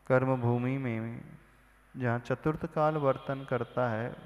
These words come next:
उसी समय होते हैं। होते हैं? सुना है, नहीं सुना? स्वाध्याय तो बहुत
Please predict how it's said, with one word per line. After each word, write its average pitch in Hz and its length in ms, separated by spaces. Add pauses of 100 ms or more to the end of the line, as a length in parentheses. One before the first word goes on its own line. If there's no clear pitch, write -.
(180)
उसी 147 260
समय 120 420
होते 117 420
हैं। 107 580 (2250)
होते 123 180
हैं? 170 100
सुना 151 300
है, 226 100
नहीं 214 120
सुना? 214 340 (2250)
स्वाध्याय 120 340
तो 151 120
बहुत 127 240